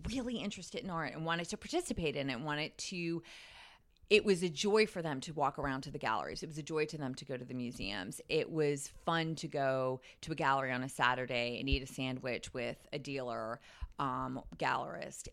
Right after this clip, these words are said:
and have a conversation. "What's new? What studios have you been to? Oh, what,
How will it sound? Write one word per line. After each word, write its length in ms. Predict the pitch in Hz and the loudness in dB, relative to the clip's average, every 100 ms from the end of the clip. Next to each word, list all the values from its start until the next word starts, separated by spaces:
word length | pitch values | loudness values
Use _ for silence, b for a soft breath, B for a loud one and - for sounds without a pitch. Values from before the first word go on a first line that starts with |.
| - | -6
and 300 | 151 143 165 | -2 -2 -2
have 160 | 160 | -4
a 20 | |
conversation. 680 | 180 185 214 220 285 214 147 | -2 -2 -2 -2 -4 -2 -2
"What's 280 | 131 139 - | -2 -4 -6
new? 220 | 226 220 151 | -2 0 -2
What 140 | - | -6
studios 420 | - 202 185 147 | -10 -8 -4 -4
have 120 | 147 139 | -6 -10
you 100 | 139 | -8
been 220 | 139 143 | -6 -6
to? 480 | - 143 127 123 - | -8 -6 -4 -4 -4
Oh, 340 | 196 190 147 139 B B B | -2 0 0 -4 B B B
what, 340 | - 160 156 | -8 -4 -4